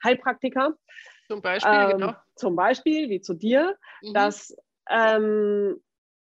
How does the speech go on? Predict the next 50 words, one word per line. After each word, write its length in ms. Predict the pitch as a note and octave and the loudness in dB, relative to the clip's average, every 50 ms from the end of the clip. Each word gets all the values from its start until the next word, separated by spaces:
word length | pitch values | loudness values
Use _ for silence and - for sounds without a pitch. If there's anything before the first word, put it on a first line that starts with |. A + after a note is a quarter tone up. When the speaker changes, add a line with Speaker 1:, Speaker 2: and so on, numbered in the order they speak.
| _ _ _ | _ _ _
Speaker 1:
dass 160 | G#3+ G3 F#3+ | -8 -8 -6
man 160 | A3+ A3 G3+ - | -4 -4 -4 -4
einfach, 580 | - F#3+ A3+ C4+ B3+ - B3+ B3+ B3+ B3+ A#3 B3 - | -2 -4 -4 -6 -6 -8 -8 -10 -10 -10 -10 -12 -12
ich 180 | - - - - | -12 -16 -14 -14
weiß 140 | A#3 B3 - | -14 -8 -8
nicht, 180 | A3 G#3 - | -8 -8 -6
einmal 260 | - G#3 A#3 A#3 A3+ | -6 -6 -4 -2 -2
im 120 | A3 G#3+ A3+ | -2 -2 0
Jahr, 400 | G#3 G#3+ A3 A#3 A#3 A#3+ A3+ - | 0 0 2 2 2 2 2 2
alle 220 | G3 G#3+ G#3+ G#3 | 0 0 0 0
halbe 260 | G#3 G#3+ A3+ A#3 A#3+ | 0 -2 0 0 -2
Jahre 800 | A#3 A#3 A3+ G#3+ A3 A3 A3 A3 A3+ A3+ A3+ A3+ A3+ A3+ A3 - | -2 0 0 2 2 0 0 2 2 4 4 6 6 4 4 2
einfach 260 | - G3 G#3+ G#3+ A3 G#3+ | 2 -2 -2 -2 -2 -2
mal 200 | G#3+ G3+ G#3 G#3 | 0 0 0 -2
schaut, 340 | G3+ G3+ G#3 A3 G#3+ G#3+ | -2 -4 -2 -2 -2 -4
wo 80 | G#3+ G#3 | -8 -8
stehe 220 | - - D4 F4+ F4 | -8 -2 -2 -2 -2
ich 80 | - | -2
denn 140 | - F#3+ F3 | -2 -2 -2
in 80 | E3+ E3+ | -2 -2
meinem 280 | - E3 E3 - - | -2 -2 0 0 -2
Leben? 280 | D#4+ E4 E4+ E4+ E4+ D#4+ - | -2 -4 -6 -6 -6 -2 -2
Ist 240 | - C#4 - - - | -2 -2 -2 -2 -4
das 180 | D#4 - - | -4 -4 0
denn 120 | - A3 G#3 | 0 2 4
der 180 | G#3 G3+ G3 | 4 2 2
Punkt, 380 | G3 - - A3+ A3 A3+ - - | 0 0 0 0 0 0 0 -2
an 100 | G3 F#3+ | -2 0
dem 160 | F#3+ F3 F3 | 2 0 0
ich 120 | F3 - | 0 -4
stehen 320 | - - C#4 C#4 A3+ D#3+ B2+ | -2 2 2 4 4 4 2
möchte? 360 | E2+ - - - _ A2+ - - _ _ _ _ _ _ _ _ _ _ _ _ _ _ _ | 0 -6 -10 -12 _ -14 -14 -14 _ _ _ _ _ _ _ _ _ _ _ _ _ _ _
Wie 100 | - G#3+ | 4 4
möchte 280 | G#3+ A3 A#3 A3 - A#3+ | 6 6 4 2 0 -4
ich 80 | G#3 - | -4 0
denn 200 | - F3+ F3 F3 | 0 2 2 4
weitermachen? 760 | F3 A#3 D4 C#4+ A#3+ G#3 E3+ D#3+ D3+ B2+ - - C#3+ C3 | 4 2 2 2 0 0 0 0 0 -2 -4 -8 -8 -8
Und 200 | - - F3+ D#3+ | -2 -2 0 0
das, 140 | E3+ E3+ - | 0 -4 -2
finde 260 | - A3 G#3+ A3 A3 | 0 0 2 2 2
ich, 140 | A3 G#3+ - | 0 0 0
ist 280 | - G3 G3+ G3+ - - | 0 0 0 0 -2 0
mit, 260 | F#3+ F3+ F3+ - _ | 0 0 0 -2 _
mit 200 | G3 F#3+ F#3 - | -2 -2 -2 0
Blick 200 | G#3 G#3+ A3 - | -2 -2 -2 -2
von 260 | - - G3 F3+ E3 - - | -6 -4 -2 -2 -2 -2 -2
außen 720 | E3 F3+ F#3 A3 C4+ C4+ - - D#4 D#4 E4 F4+ F#4+ G4 - _ _ _ _ _ _ _ _ _ _ _ _ _ | 0 0 2 2 0 0 0 2 4 4 4 4 4 0 -4 _ _ _ _ _ _ _ _ _ _ _ _ _
sehr, 180 | - G3 G3+ | 0 0 0
sehr 160 | F#3+ G3 F#3 F#3 | 2 0 -2 0
gut, 340 | - G#3 F3+ D#3 - - | 2 0 0 0 -2 -8